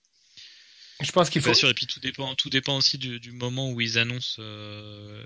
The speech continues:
Speaker 2: les, les forfaits, hein. S'ils te l'annoncent la veille, tu peux décider de faire moins quatre, euh, si c'est profitable ou pas. Mais si c'est, si tu ne le sais pas, euh, avant le match, euh, c'est là où ça devient plus compliqué.
Speaker 1: En, en fait, je, je pense surtout que le,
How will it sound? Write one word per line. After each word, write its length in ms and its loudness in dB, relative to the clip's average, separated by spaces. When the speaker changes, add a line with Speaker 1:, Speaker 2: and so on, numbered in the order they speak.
Speaker 2:
les, 380 -2
les 140 6
forfaits, 380 6
hein. 160 8
S'ils 220 2
te 100 0
l'annoncent 340 2
la 80 6
veille, 220 6
tu 100 0
peux 120 -14
décider 400 -10
de 60 -12
faire 200 -4
moins 180 -4
quatre, 320 -2
euh, 100 -10
si 180 -14
c'est 80 -16
profitable 420 -12
ou 80 -20
pas. 220 -2
Mais 140 -8
si 240 -8
c'est, 520 4
si 220 0
tu 160 -12
ne 60 -10
le 100 0
sais 160 6
pas, 320 2
euh, 320 -2
avant 260 -2
le 60 -6
match, 340 0
euh, 200 -8
c'est 580 -16
là 100 -4
où 60 -4
ça 100 -4
devient 180 -12
plus 140 -20
compliqué. 320 -12
Speaker 1:
En, 200 0
en 120 4
fait, 340 4
je, 200 0
je 120 0
pense 240 4
surtout 280 0
que 80 0
le, 520 0